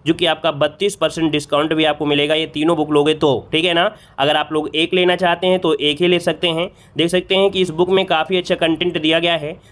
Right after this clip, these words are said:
बेहतरीन तरीके से समझाया गया है, point to point समझाया गया है। खास बात यह है कि पूरा का पूरा सिलेबस के according आपका दिया गया है, जो आपका सिलेबस आपका दिया गया था आपके आठ बारह दो हज़ार इक्कीस को, तो उसी के according ये आपका पाठ्यक्रम है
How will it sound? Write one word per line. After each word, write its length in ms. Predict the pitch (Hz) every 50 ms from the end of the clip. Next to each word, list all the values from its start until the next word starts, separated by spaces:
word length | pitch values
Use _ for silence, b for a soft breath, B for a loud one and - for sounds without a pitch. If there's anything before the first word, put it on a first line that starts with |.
| b b
बेहतरीन 400 | 139 156 165 165 165 170 190 208
तरीके 320 | 202 196 180 180 - 185 185
से 100 | 180 170
समझाया 380 | 170 180 165 156 156 160 175
गया 200 | 180 180 180 170
है, 120 | 175 180 175 - -
point 220 | 170 165 185 190 185
to 200 | 180 - 202 196
point 260 | - 175 170 175 165
समझाया 340 | - 165 143 135 127 127 123
गया 160 | 120 117 113
है। 180 | 110 113 123 - B B B B B B
खास 280 | - 160 165 185 208 190
बात 220 | 185 180 175 -
यह 140 | 185 185 190
है 60 | 196
कि 120 | 185 196 180
पूरा 280 | 175 160 160 170 180
का 120 | 175 180 160
पूरा 280 | - - 156 165 170
सिलेबस 380 | 165 - 160 156 156 175 180 -
के 160 | - 165 156
according 360 | 147 147 156 151 147 175 170
आपका 220 | 160 151 - 156 147
दिया 180 | 147 151 156
गया 120 | 156 170 170
है, 280 | 165 156 156 175 - b b b b b
जो 140 | 147 160 190
आपका 280 | 185 180 180 190 190
सिलेबस 400 | 190 170 165 165 165 175 185 180
आपका 240 | 175 160 156 - 165
दिया 200 | 151 147 156 156
गया 180 | 156 160 160 160
था 320 | 165 165 165 175 180 b b b b b
आपके 340 | 151 151 151 - 165 165 - -
आठ 180 | 156 165 180 180
बारह 240 | 160 151 143 147 151
दो 100 | 143 143
हज़ार 200 | 143 139 139 143
इक्कीस 300 | 139 139 135 131 120 -
को, 240 | - 117 117 113 -
तो 60 | 151
उसी 180 | 160 156 196 202
के 100 | 202 180
according 320 | 170 156 151 160 165 170
ये 60 | 156
आपका 220 | 147 147 147 156 147
पाठ्यक्रम 500 | 147 143 143 139 147 147 160 170 175 170
है 220 | 170 190 - -